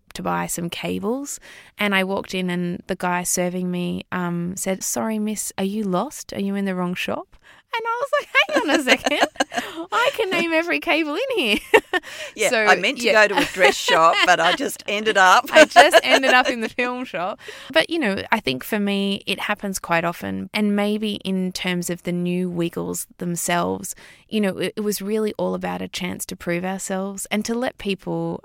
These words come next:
Speaker 1: love us and, and know about us and learn about us. And as soon as people came to see the show, they were like, Oh, I see, I get it.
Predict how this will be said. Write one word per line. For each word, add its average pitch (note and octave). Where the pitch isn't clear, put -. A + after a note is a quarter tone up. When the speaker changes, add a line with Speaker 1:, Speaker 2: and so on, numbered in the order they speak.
Speaker 1:
love F#3+
us F#3+
and, F#3
and F#3
know F#3
about F#3+
us F3
and F3
learn F#3+
about F3
us. F3+
And F#3
as G3
soon A3
as A3+
people F#3+
came F3+
to F3+
see F#3
the F3+
show, F3+
they F#3
were F#3
like, F3+
Oh, B3
I A#3+
see, G3
I F3
get F3+
it. F#3